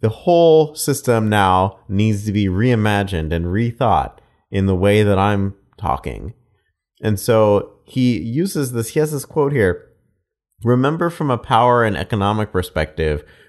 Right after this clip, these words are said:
we're always going to have a pressure toward more incarceration, so long as some folks are making profit off of incarceration." And so what he's doing here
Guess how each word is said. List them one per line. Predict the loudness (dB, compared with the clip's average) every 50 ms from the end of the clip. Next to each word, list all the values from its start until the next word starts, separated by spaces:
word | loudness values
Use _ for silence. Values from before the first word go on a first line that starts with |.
| _ -2
we're | 0 0 0 0 0
always | -2 -2 0 0 0 0 0 0
going | -2 -2 -2 -2 0 0
to | 0
have | 0 0 0 -2
a | -4
pressure | -6 -6 _ -2 -2 -2 -2 -2 -4 -2 -2 -2 -4 -6 _ _ _
toward | -10 -4 0 0 0 0 0
more | -2 -2 -2 0 0 0 0 -2
incarceration, | -2 -6 -6 -4 -4 -4 -4 -4 -4 -4 -2 0 0 -2 -2 -6 -10 -12 -12 -12 -14 -18 _ _ _ _ _ _ _ _ _ _ _
so | _ -10 -2 0 2 2 2 2
long | 2 2 2 2 0 0
as | -2 -4 -4
some | -4 -4 -4 -2 -4 -4
folks | -2 -2 -2 -2 -2 -4
are | -4 -4
making | -2 -4 -4 -4 -4 -4 -6 -6 -6 -6
profit | -4 -2 0 0 0 -2 -2 -4 -4 -4 -4
off | -2 0 0 0 0 -2 -4
of | -8 -8 -8
incarceration." | -8 -8 -6 -6 -6 -8 -8 -8 -6 -6 -4 -4 -6 -8 -12 -14 -16 -16 -16 -18 _ _ _ _ _ _ _ _ _ _ _ _ _ _ _ _ -4
And | -2 -2 -2
so | 2 2 2 2 2 0 -2 -8 -20 _ _ _ -10
what | -2 2 2 2 2
he's | 0 -2 -4 -4
doing | -2 -2 0 0 0 -2 -4 -4 -2
here | 0 0 0 0 -2 -4 -6 -8